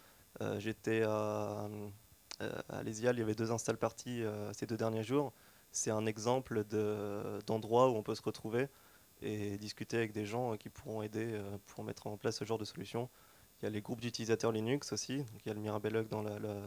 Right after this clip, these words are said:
dans la région. Et enfin, nous-mêmes, euh, en tant qu'association, même si on fait pas des points réguliers, euh, on peut, on peut nous contacter et on peut tout à fait aider.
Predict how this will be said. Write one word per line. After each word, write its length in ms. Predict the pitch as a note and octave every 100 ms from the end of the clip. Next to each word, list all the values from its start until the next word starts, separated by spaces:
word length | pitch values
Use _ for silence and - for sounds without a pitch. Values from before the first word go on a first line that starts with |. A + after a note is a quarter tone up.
| G#2
dans 120 | A2
la 80 | G#2+
région. 340 | G#2+ G#2 C3 - - - - -
Et 140 | G#2+ G2
enfin, 460 | G2 - A#2+ A#2+
nous-mêmes, 460 | G#2 G#2+ A2+ A#2+ A#2+
euh, 240 | G#2+ G#2
en 120 | G#2 G#2+
tant 120 | A2
qu'association, 580 | A2 G#2 - A2 - A#2
même 220 | A2 G2+
si 160 | -
on 100 | A2
fait 160 | G#2 A2
pas 160 | - A2+
des 100 | A2
points 280 | - A#2
réguliers, 560 | G#2+ A#2+ A2 A2 A#2+ C3+ - - - -
euh, 100 | G#2+
on 200 | G#2 G#2
peut, 420 | - A2 G#2+ G#2
on 120 | G2+ G#2
peut 120 | B2
nous 100 | A#2+
contacter 520 | A2 G#2+ G#2+ - B2
et 40 |
on 100 | A2+
peut 100 | G2+ -
tout 120 | -
à 60 | G#2+
fait 220 | - A2
aider. 200 | G#2+